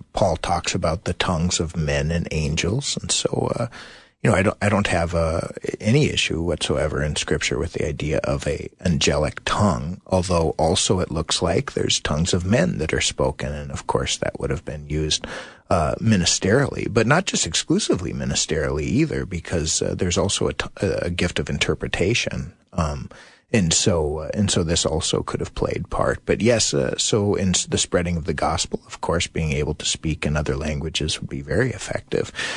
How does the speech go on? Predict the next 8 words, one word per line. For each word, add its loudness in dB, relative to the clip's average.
Um, 2
but 2
also 4
he 2
seemed 2
to -2
use 2
a, 2